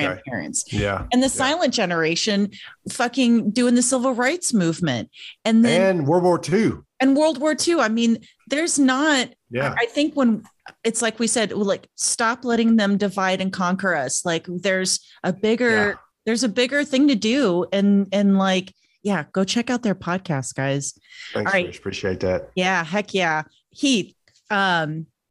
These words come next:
Speaker 1: it's time for the rapid fire session
Speaker 2: Let's do
Speaker 1: of
Speaker 2: it. Let's
Speaker 1: the
Speaker 2: do it.
Speaker 1: podcast. Are you ready?
Speaker 2: I'm re-, I'm always ready, Trish.
Speaker 1: Here we
Speaker 2: Do it.
Speaker 1: go. Here we go. What's your favorite memory from childhood?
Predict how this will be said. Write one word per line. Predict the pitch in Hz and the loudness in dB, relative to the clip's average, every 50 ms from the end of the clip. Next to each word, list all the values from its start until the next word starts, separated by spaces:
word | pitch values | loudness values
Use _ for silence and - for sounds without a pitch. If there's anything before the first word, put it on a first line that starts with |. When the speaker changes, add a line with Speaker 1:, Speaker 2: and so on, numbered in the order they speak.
| _ - | _ -6
Speaker 1:
it's | 190 - - | -4 -4 -4
time | - - 220 208 208 220 240 | -2 0 0 0 0 0 -2
for | - - 220 196 | -2 -2 -2 0
the | 196 180 | 0 -2
rapid | 160 160 190 170 180 180 202 190 | -2 -2 -2 -2 -2 -4 -6 -8
fire | - - 196 185 175 160 156 170 165 _ _ _ _ | -4 -2 -2 -2 0 -2 -4 -6 -10 _ _ _ _
session | - - - - 175 160 - - - 170 151 156 | -10 -6 -4 -2 -2 -2 -2 -2 -4 -2 -2 -2
Speaker 2:
Let's | 160 196 190 - | -2 -4 -4 -6
do | - - 170 | -2 0 2
Speaker 1:
of | 196 | 2
Speaker 2:
it. | 185 127 | 4 2
Let's | 143 139 | 0 2
Speaker 1:
the | 143 | 2
Speaker 2:
do | 185 220 247 | 4 4 4
it. | 214 - - - - | 2 0 -4 -4 -4
Speaker 1:
podcast. | 156 143 135 - 156 | -4 -4 -4 -4 -2
Are | 165 | 0
you | 185 220 208 | 0 2 2
ready? | 202 190 208 240 285 330 370 359 - _ _ _ _ | 2 2 2 2 2 0 0 -2 -6 _ _ _ _
Speaker 2:
I'm | 139 156 160 143 | -4 -2 -2 0
re-, | - - | -2 -2
I'm | - 160 156 156 | -2 -2 -2 0
always | 160 156 143 127 123 | 0 0 0 0 0
ready, | 120 113 107 | 0 -2 -2
Trish. | 98 - 120 113 - - - | -2 -2 -2 -2 0 -2 -2
Speaker 1:
Here | 226 | -2
we | 247 - | -2 0
Speaker 2:
Do | 233 | 0
it. | 180 | -2
Speaker 1:
go. | 160 165 | -2 -2
Here | - 233 220 | -2 -2 -2
we | 233 233 | -2 -2
go. | - 196 156 156 151 - _ _ _ _ _ - - - _ _ _ | -2 -4 -4 -4 -8 -12 _ _ _ _ _ -20 -20 -20 _ _ _
What's | 202 226 226 - | -4 -2 -2 -2
your | 254 208 | -2 -4
favorite | 185 - - - - - 220 214 233 233 220 254 240 190 | -4 -6 -10 -10 -4 -2 0 0 0 0 0 0 0 0
memory | 208 196 196 190 190 196 190 | 0 0 0 0 0 0 -2
from | 185 - 185 180 | -2 -2 -2 -2
childhood? | - 196 165 156 151 143 165 165 135 127 123 147 151 | -2 0 0 -2 -2 -2 -2 -2 -2 -2 -2 -6 -10